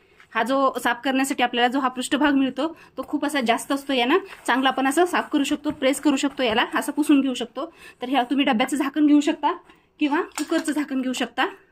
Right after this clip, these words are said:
आपल्याला कुकरच्या, डब्याच्या झाकण्याप्रमाणेच कुकरच्या झाकणाला सुद्धा वरच्या साईडनं काय करायचंय, हे पूर्णपणे असं बांधून घ्यायचं आहे.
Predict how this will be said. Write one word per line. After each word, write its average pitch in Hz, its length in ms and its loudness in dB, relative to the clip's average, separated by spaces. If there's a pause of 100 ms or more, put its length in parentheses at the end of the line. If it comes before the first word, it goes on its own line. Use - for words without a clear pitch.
(2000)
आपल्याला 277 280 0
कुकरच्या, 311 420 0
डब्याच्या 277 360 0
झाकण्याप्रमाणेच 311 680 2
कुकरच्या 277 340 -6
झाकणाला 247 360 -2
सुद्धा 254 280 -2
वरच्या 254 240 -2
साईडनं 247 240 0
काय 240 140 -2
करायचंय, 254 400 -4
हे - 320 -16
पूर्णपणे 269 420 -2
असं 269 220 0
बांधून 233 320 4
घ्यायचं 277 260 2
आहे. 269 220 2